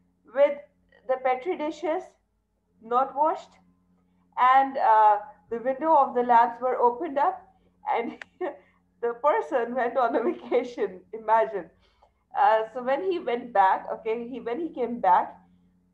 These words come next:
so at that moment he saw that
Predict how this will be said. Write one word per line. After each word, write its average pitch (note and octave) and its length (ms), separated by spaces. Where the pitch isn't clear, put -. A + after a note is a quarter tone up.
so B3+ 120
at A#3+ 220
that B3+ 220
moment D4+ 460
he C#4 440
saw G3 420
that - 540